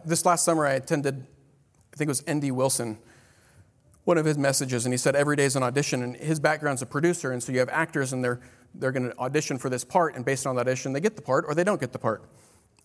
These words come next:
And life is a lot like that. To be used by God is a lot like that. Every day is a test. We are, we get tempted every day. We have trials every day.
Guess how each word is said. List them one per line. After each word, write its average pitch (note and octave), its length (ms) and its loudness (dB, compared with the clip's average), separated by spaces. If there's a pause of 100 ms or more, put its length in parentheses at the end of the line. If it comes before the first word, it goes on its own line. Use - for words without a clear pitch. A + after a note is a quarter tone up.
And C3+ 240 -4
life F3+ 320 0
is D#3+ 80 -6
a D#3 60 -2
lot D#3+ 180 2
like E3+ 160 -2
that. - 340 -4 (340)
To D#3 60 -2
be D3 100 -4
used E3+ 260 -2
by E3+ 140 4
God D3 200 2
is F3 80 2
a D3+ 80 2
lot C3+ 180 2
like D#3+ 140 0
that. - 260 0 (1200)
Every D3 280 2
day E3 80 4
is E3 100 2
a F3 60 -2
test. F#3 300 -4
We E3 240 -4
are, E3+ 200 2 (280)
we E3 120 0
get E3 180 -6
tempted F3 320 0
every F#3 200 2
day. G3 240 -2 (200)
We D3 80 0
have C#3+ 100 0
trials D#3 420 2
every D#3+ 220 2
day. G3 180 0